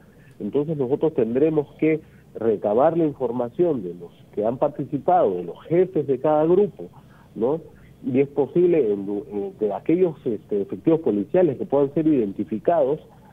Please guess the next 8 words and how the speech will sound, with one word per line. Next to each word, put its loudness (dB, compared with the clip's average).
este, -4
de, 2
directamente 0
obtener 0
la 2
información -6
de 2
ellos. -4